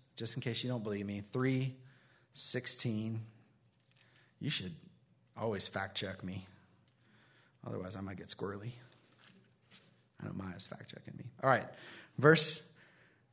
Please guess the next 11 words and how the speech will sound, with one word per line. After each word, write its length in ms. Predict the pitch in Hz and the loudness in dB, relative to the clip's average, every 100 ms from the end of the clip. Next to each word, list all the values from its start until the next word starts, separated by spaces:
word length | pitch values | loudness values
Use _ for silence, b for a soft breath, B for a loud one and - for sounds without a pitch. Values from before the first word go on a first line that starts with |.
| - | 6
three, 340 | 175 185 185 | 12 12 12
I'm 140 | 151 147 | 8 8
sorry, 160 | 147 | 8
chapter 240 | 123 190 190 | 10 10 10
three, 160 | 185 | 8
verse 220 | 147 151 | 10 10
sixteen. 440 | - 151 - 170 131 | 8 4 6 6 8
Ready? 240 | 131 196 208 - - - _ _ _ _ _ _ - 123 | 6 4 0 -12 -20 -20 _ _ _ _ _ _ -10 4
"Don't 260 | 107 165 214 | 10 12 12
you 120 | 208 | 10
realize 760 | 156 175 208 226 226 - - | 10 10 10 8 6 0 -4